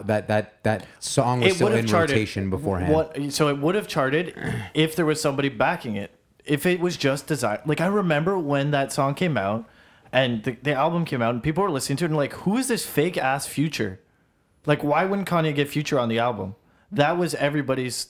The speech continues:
Speaker 1: Yeah, that was
Speaker 2: thought
Speaker 1: my immediate
Speaker 2: process.
Speaker 1: reaction behind it too.
Speaker 2: Hundred percent, 'cause
Speaker 1: I think a lot of
Speaker 2: Designer
Speaker 1: people actually thought it was Future
Speaker 2: Yeah,
Speaker 1: until that I,
Speaker 2: because
Speaker 1: 'cause we
Speaker 2: Designer was
Speaker 1: watched that
Speaker 2: nobody.
Speaker 1: live, like, the Madison
Speaker 2: Yeah.
Speaker 1: Square Garden show, and, and the immediate thought was that Panda, or sorry, that Future was on that song.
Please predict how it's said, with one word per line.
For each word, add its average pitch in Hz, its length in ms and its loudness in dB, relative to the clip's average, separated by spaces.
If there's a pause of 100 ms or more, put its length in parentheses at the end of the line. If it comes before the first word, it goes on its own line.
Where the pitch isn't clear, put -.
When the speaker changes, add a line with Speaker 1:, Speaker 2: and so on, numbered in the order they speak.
Speaker 1:
Yeah, 113 140 2
that 107 60 2
was 107 80 4
Speaker 2:
thought - 140 6
Speaker 1:
my 110 180 4
immediate 98 220 2
Speaker 2:
process. 95 100 2
Speaker 1:
reaction 90 380 0
behind 85 200 -4
it 80 80 -12
too. 85 220 -8
Speaker 2:
Hundred 220 220 2
percent, 214 300 -2
'cause 127 120 4
Speaker 1:
I - 100 2
think 156 60 2
a - 80 4
lot 151 60 4
of 147 40 4
Speaker 2:
Designer 147 140 4
Speaker 1:
people 131 180 2
actually 113 220 -2
thought 113 180 2
it 98 80 0
was 98 260 0
Future 107 220 0
Speaker 2:
Yeah, 233 160 4
Speaker 1:
until 98 240 -2
that 90 100 0
I, 95 140 0
Speaker 2:
because 151 380 -2
Speaker 1:
'cause 143 100 6
we - 60 0
Speaker 2:
Designer 147 260 4
was 135 120 4
Speaker 1:
watched 135 100 0
that 139 100 2
Speaker 2:
nobody. 117 260 2
Speaker 1:
live, 113 440 2
like, 104 180 0
the 110 100 -2
Madison 123 360 2
Speaker 2:
Yeah. 107 60 -2
Speaker 1:
Square 107 240 0
Garden 104 300 0
show, 139 220 0
and, 120 240 -4
and 104 260 0
the 110 100 2
immediate 107 360 0
thought 95 180 0
was 90 120 -4
that 90 160 -4 (180)
Panda, 95 420 0 (200)
or 123 40 2
sorry, 110 220 0
that 95 140 -4
Future 107 260 -4
was 92 140 -2
on 95 160 -2
that 85 160 -6
song. 87 320 -6